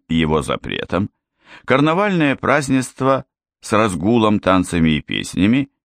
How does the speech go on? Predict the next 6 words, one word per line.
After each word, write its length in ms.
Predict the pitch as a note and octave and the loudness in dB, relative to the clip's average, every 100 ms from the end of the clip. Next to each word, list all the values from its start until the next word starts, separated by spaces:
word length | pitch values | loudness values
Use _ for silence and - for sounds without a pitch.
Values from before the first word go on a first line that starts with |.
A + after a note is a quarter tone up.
| _ _ _ | _ _ _
которые 460 | - F2+ F#2 E2+ E2 | -2 0 2 2 0
духовенство 760 | D#2+ D2+ D2+ D#2+ D#2 - D#2 | 0 0 2 0 0 -2 -4
считало 480 | D2 D2+ - A1+ A#1+ | -2 -6 -2 -2 -2
неприличными, 840 | C#2+ B1 F2+ D3+ E3 C#3+ C#3+ C#3 _ _ _ _ _ _ | -4 -4 -4 -4 -2 0 0 -2 _ _ _ _ _ _
противостояли 960 | - D3 D#3+ D3 C#3+ - A#2+ C#3 D#3 C#3+ | -2 0 0 0 0 0 0 2 -2 -4
посту 640 | - B2 A#2+ - D#2 D#2 | 0 -2 -2 -8 -4 -4